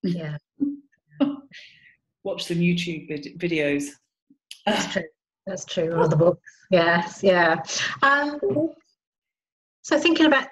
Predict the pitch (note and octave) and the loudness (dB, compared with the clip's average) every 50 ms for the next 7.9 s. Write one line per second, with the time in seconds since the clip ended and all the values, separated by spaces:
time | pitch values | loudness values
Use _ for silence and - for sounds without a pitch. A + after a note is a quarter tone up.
0 | - - - A#3 A3+ G#3+ G#3 G#3 G3+ G#3 G#3 G#3+ A3 G#3 G3+ G3+ G3+ - - G#3 | -12 -6 0 2 2 4 4 4 4 2 4 4 2 2 2 0 -2 -4 -4 -4
1 | E3 D#3+ D#3+ F#3 G3 - - F3+ D3+ F3 E3 E3 D3 F3+ F#3+ E3+ D#3+ D3+ - F3+ | -4 -2 -2 -4 -4 -6 -8 -10 -8 -8 -8 -8 -8 -8 -8 -8 -6 -4 -6 -6
2 | D3 - - E3 D#3+ D#3 D#3 E3+ E3 D3 C3 - D#3+ D3 D3 D3+ - D#3+ - - | -6 -8 -10 -8 -4 -4 -4 -4 -6 -10 -12 -10 -8 -8 -8 -8 -10 -12 -10 -10
3 | - F3+ - - - D3 D3 D#3 - C#3+ - - - - _ - F#3 F#3 F#3 F#3 | -12 -12 -12 -10 -8 -8 -6 -8 -8 -12 -16 -20 -20 -16 _ -4 0 2 2 2
4 | F#3 F#3 F#3+ F#3+ F#3+ F#3+ F#3 _ _ _ _ _ _ _ _ _ _ _ _ - | 2 0 0 -2 -4 -6 -8 _ _ _ _ _ _ _ _ _ _ _ _ 2
5 | A#3 A#3 A3+ A#3 C4+ C4+ B3+ - - A3+ G#3 - - G#3 A3 G#3 G#3 - C4 B3+ | 4 6 8 8 6 4 2 2 -2 -2 -2 -4 -2 0 2 2 2 2 0 0
6 | B3 B3 - - E3+ D#3 C#3+ - D3+ C#3+ C#3+ F#3 G#3+ G#3 - - _ _ _ - | 0 0 0 0 0 0 -2 -6 -8 -8 -6 -6 -8 -8 -10 -14 _ _ _ -20
7 | C#3+ C#3+ D3 C#3+ C#3+ - C3+ C3 B2+ C#3+ D3 D3 D#3+ E3 D#3 D3 C#3+ C3 | -16 -14 -12 -12 -12 -12 -14 -14 -10 -8 -8 -6 -6 -6 -6 -6 -8 -10